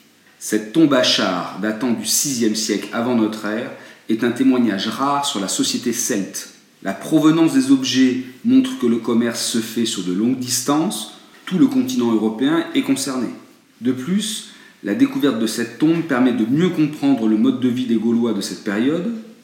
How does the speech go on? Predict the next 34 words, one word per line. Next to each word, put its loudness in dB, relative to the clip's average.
Ainsi, -4
par -2
exemple, -2
le 2
rôle 0
du -2
vin, 0
vin 2
qui -2
n'est 2
alors -2
pas 4
produit -2
en 4
Gaule, -2
et 2
l'influence 2
de 2
la 0
Grèce -4
semblent 2
très -2
importants -4
dans 6
le 8
mode 0
de 2
vie -4
et -2
les 2
mentalités 2
des 2
élites 0
celtes. -4